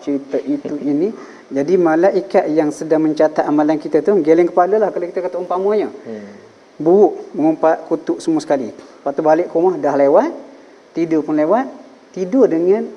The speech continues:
Speaker 1: dosa-dosa hak kita tambah. Kemudian kita tidur lewat menyebabkan kita bangun pun lewat ataupun kita terlepas masa untuk qiyamul lail. Sebab tu antara hikmah,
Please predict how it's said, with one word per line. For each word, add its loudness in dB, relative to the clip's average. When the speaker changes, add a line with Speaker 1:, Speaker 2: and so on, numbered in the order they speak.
Speaker 1:
dosa-dosa -2
hak -4
kita -4
tambah. -4
Kemudian 0
kita -4
tidur -4
lewat 2
menyebabkan -4
kita -8
bangun -4
pun -6
lewat -4
ataupun -12
kita -4
terlepas -4
masa -6
untuk -6
qiyamul -4
lail. -8
Sebab -2
tu -2
antara -4
hikmah, -4